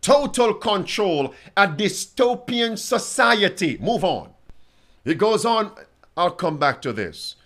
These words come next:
Treating the world as a guinea pig and slaves. Look at that, friends. This woman, excoriated lawmaker from Italy,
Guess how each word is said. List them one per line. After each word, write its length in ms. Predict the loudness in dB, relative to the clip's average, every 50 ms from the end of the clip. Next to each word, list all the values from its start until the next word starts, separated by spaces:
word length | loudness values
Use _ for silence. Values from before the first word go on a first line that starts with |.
| _ _ _ _
Treating 560 | -6 -4 -4 -2 -4 -4 -4 -4 -4 -2 0
the 140 | 2 2 2
world 360 | 2 2 4 4 4 2 2 2
as 180 | 0 0 0
a 80 | 0 -2
guinea 340 | -2 -2 -4 -2 -2 -2 -2
pig 460 | -4 -2 -4 -2 -2 -2 -4 -6 -6 -8 -10 -6 0
and 200 | 0 2 2 0
slaves. 1160 | -2 -4 -6 -4 -2 -2 0 0 2 2 2 2 2 2 0 0 -2 -4 -6 -8 -10 -12 -12 -12 -12 -12 -10
Look 220 | -6 -6 -4 -2 0
at 160 | 0 2 2
that, 180 | 2 2 2
friends. 340 | 0 -4 -4 -4 -4 -4 -6 -12 _ _ _ _ _ _ _ _ _ _ _ -4
This 240 | -2 0 0 0 0
woman, 640 | 0 2 2 2 4 2 0 0 -2 -6 -12 -18 -20 _ _ _ _ _ _ 0
excoriated 1400 | 2 2 2 0 -4 -8 -8 -8 -4 2 4 4 4 4 4 4 4 4 4 2 0 2 4 4 2 2 -2 -12 -6
lawmaker 680 | 0 2 2 4 2 2 0 0 0 0 0 -2 -2
from 240 | -2 -2 -2 -2 -2 -2
Italy, 500 | -4 -4 -4 -2 -4 -2 -2 -4 -6 -6